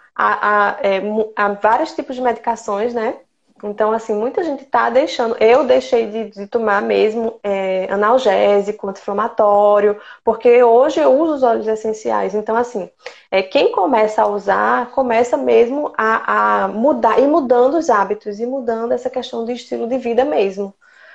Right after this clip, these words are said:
Porque eu era uma pessoa que nem sabia o que danado era aromaterapia, e tomava muita medicação. Me, me automedicava, né, nesse sentido, porque eu tinha muitas dores de cabeça, é, por conta de todo o contexto, né, que várias pessoas vivem.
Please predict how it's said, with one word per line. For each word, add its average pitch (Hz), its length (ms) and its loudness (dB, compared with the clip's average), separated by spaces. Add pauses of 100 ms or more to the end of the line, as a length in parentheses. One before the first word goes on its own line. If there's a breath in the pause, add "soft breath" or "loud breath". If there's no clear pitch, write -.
(160 loud breath)
Porque - 220 -2
eu 240 380 4
era 269 140 4
uma 302 120 -2
pessoa 285 300 -2
que 269 140 -4
nem 311 180 -4
sabia 277 320 -2
o - 20 -10
que - 120 -10
danado 240 340 -2
era 233 160 0
aromaterapia, 226 1300 0 (300 loud breath)
e 233 200 -2
tomava 233 460 0
muita 240 380 -2
medicação. 226 760 -4 (200)
Me, 220 220 -6
me 240 220 4
automedicava, 233 800 -2
né, 220 160 -4
nesse 214 260 -4
sentido, 220 300 -10
porque - 260 -12
eu 220 120 -4
tinha 220 220 -4
muitas 233 480 -2
dores 226 220 2
de 226 60 -6
cabeça, 202 580 -6 (380 loud breath)
é, - 140 0
por 339 280 -2
conta 262 220 0
de 220 100 -6
todo 233 240 0
o 226 40 -4
contexto, 240 600 0
né, 214 140 -2
que 220 140 -6
várias 214 280 0
pessoas 220 560 -2
vivem. 220 580 -4